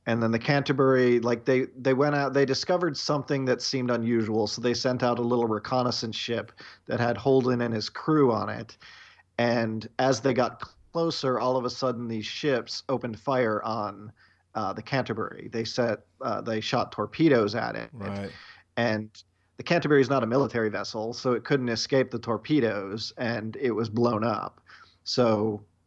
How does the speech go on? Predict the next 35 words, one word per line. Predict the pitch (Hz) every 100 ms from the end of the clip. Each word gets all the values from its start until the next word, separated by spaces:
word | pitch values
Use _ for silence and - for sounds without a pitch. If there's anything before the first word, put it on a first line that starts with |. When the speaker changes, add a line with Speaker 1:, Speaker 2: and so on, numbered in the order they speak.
| _ -
Speaker 1:
Holden | - 147 135 131
and | 123 113
his | 127 117 107 113
little | 117 104
crew | - - 165 135
that | 113
were | 113 117
on | 107
the | 104 101
reconnaissance | - 180 180 139 127 -
ship | - 113 123
were | 120
the | 117
only | 113 107
ones | 107 104
left, | 135 135 127 - - - -
and | -
they | 139 131
ended | 123 120
up | 113
bouncing | 123 117 113 117
around | 120 113
on | 107
these | 104 117
other | 110 110
things | 156 147 143 123
and | 120
got | 110
captured | - 123 113 127 104
by | 110
Mars | 123 143 135 139 131
on | 123
a | 110
Martian | 135 139 - 139
ship | - - - - 135 131